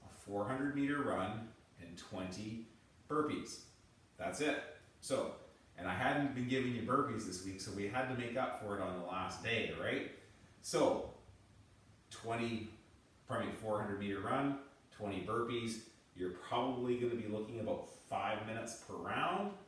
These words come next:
So we're looking at three rounds. If you're really efficient and you can really push the pace, four rounds, but that's gonna take a pretty big effort. So four hundred meter run, then our burpee,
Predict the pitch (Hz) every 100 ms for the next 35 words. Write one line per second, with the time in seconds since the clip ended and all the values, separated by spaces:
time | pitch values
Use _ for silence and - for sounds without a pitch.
0 | - - - 87 95 104 104 104 98 -
1 | - 123 127 127 127 143 147 - 90 92
2 | 95 95 104 117 143 160 156 143 - 147
3 | 147 151 - 107 98 101 98 107 123 143
4 | 139 143 139 - 127 139 147 151 - -
5 | - - - - - - - - - 123
6 | 127 135 139 143 151 151 - - - 117
7 | - - 123 107 117 113 101 90 - -
8 | - 139 127 120 117 110 107 143 151 -
9 | 135 117 - - - - - - - 131
10 | 131 131 123 120 147 165 156 143 113 104
11 | 98 143 160 165 151